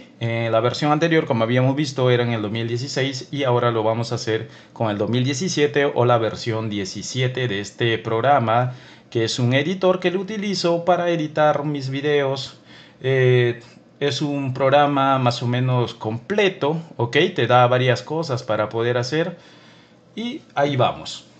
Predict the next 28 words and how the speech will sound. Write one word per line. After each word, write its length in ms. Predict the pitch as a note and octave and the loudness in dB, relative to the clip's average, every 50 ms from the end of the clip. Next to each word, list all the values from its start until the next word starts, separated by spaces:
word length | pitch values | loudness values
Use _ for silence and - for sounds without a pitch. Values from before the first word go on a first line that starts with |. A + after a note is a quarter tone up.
| _ - | _ -8
Entonces 560 | E3+ F#3+ F#3 A#3+ A#3+ G3 G#3 A3 G#3+ - - | -6 0 0 0 0 2 0 -4 -4 -6 -2
ya 180 | E3 E3+ F3+ F3+ | 0 0 0 2
tengo 320 | G#3 G3+ G3 F#3+ F3+ F#3 | 0 -2 0 2 2 2
yo 180 | E3+ D#3 F3+ F3+ | 4 2 2 0
mi 140 | F3 F3 E3+ | 0 0 0
video 300 | E3+ F3+ F#3 G3 G3 G#3 | 2 2 2 2 0 0
acá 340 | G3 - F3+ F3+ F#3+ F#3 - - - - - - - - - - - - - - - - - - - - - | 0 0 0 0 0 -2 -8 -16 -20 -20 -20 -20 -20 -20 -20 -20 -20 -20 -20 -20 -20 -20 -20 -20 -20 -8 -4
y 80 | F#3 | 0
lo 140 | F#3+ G3+ G3+ | 2 2 2
único 320 | A#3 B3+ C4 C4 C4 B3 B3+ | 2 0 0 2 2 0 2
que 80 | A3+ | -2
ustedes 400 | G3+ - - A3 A3 A3 G3 - | -6 -2 2 2 4 4 2 0
tienen 260 | - A3 G#3 G#3+ G#3 | -6 -6 -4 -4 -2
que 80 | F#3+ F3 | -2 -2
hacer, 320 | C#3+ C3 E3 F3 F#3 F#3+ - - - - - | -2 0 0 -2 -2 -4 -6 -12 -20 -20 -12
como 220 | - - C3+ C#3 C#3 | -10 -6 -4 -2 -2
les, 140 | C#3 C3 C3+ C#3 C#3 | -2 0 0 0 0
les 280 | B2+ C3 C3+ C3 B2+ C3+ | 0 0 0 0 -2 -2
había 220 | C3 C3+ E3 F3 | -2 0 0 0
explicado 560 | E3+ E3+ - D3 C3 B2+ D#3 D3+ D#3 E3 E3 | 0 -2 -6 -10 -6 -2 -2 0 0 2 2
anteriormente 760 | D3+ B2+ A#2 B2 A#2 C#3+ C#3+ C#3+ D3+ D3 D3 D3 C3+ D3 C#3+ C3 | 2 2 0 -2 -2 -2 -4 -4 -4 -4 -4 -4 -4 -4 -2 -2
en 140 | A#2+ A#2 | -4 -4
el 80 | G#2+ G2+ | -4 -6
video 360 | G2 A2 G#2+ A#2+ B2+ C3 C3 | -8 -6 -4 -2 0 0 0
antiguo, 480 | C#3 - - - D#3+ C3 B2+ C#3 E3 - - - - - | 0 -2 -2 -2 -2 -2 -2 -2 -4 -8 -14 -20 -18 -4
es 240 | - F3 F#3 F#3 - | -2 -2 -2 -2 -2
irnos 540 | G3+ G3+ F#3 F#3 F#3 F#3+ F#3+ F3+ - - - - | -4 -2 -2 -2 -2 -2 -2 -4 -6 -10 -6 -4
a 260 | E3+ F3+ F#3+ F#3 | -4 -4 -4 -8